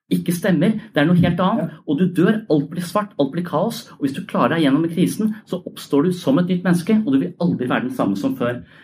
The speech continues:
Speaker 1: Så
Speaker 2: Det er
Speaker 1: for,
Speaker 2: helt
Speaker 1: for Jung
Speaker 2: enig.
Speaker 1: så er Jesus et bilde på selve. Det er denne transformasjonsprosessen som skjer når vi plutselig skjønner at vi må forlate gamle verdensbilder til fordel for noe nye,
Speaker 2: Mm.
Speaker 1: til fordel for noe nye. Og den bevegelsen er interessant.
Speaker 2: Ja, og den er
Speaker 1: Men du
Speaker 2: helt enig med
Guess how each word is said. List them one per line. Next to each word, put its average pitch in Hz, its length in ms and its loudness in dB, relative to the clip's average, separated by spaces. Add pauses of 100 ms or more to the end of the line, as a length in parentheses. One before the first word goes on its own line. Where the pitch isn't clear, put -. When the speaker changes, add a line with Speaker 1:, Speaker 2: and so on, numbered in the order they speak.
(180)
Speaker 1:
Så 175 120 2
Speaker 2:
Det 160 40 4
er - 20 2
Speaker 1:
for, 151 100 2
Speaker 2:
helt 160 100 4
Speaker 1:
for 185 160 4
Jung 202 160 4
Speaker 2:
enig. 220 100 0
Speaker 1:
så 208 160 0
er 160 220 0
Jesus 143 380 0
et 185 120 0
bilde - 240 2
på 180 100 -2
selve. 170 500 -2 (440)
Det 156 80 2
er 156 80 4
denne 160 200 4 (140)
transformasjonsprosessen 156 1040 -2
som 180 140 -2
skjer 170 300 -2
når 170 100 2
vi 170 140 0
plutselig 175 320 -6
skjønner 143 400 0 (220)
at 135 100 -4
vi 147 100 2
må 147 60 -6
forlate 139 560 2 (240)
gamle 135 280 2
verdensbilder 120 600 -2 (240)
til 165 160 -2
fordel 165 400 0
for 120 80 -2
noe 165 140 0
nye, 185 260 0
Speaker 2:
Mm. - 280 -2
Speaker 1:
til 180 160 0
fordel 143 260 -2
for 160 120 -4
noe 175 100 2
nye. 180 260 4 (120)
Og 156 100 -10
den 180 140 2
bevegelsen 180 480 -2
er 185 80 -6
interessant. 220 460 -4
Speaker 2:
Ja, 175 80 4
og 175 340 -2
den - 20 -8
er 175 60 2
Speaker 1:
Men 196 100 2
du 175 60 0
Speaker 2:
helt 185 220 0
enig - 0 -
med 175 100 4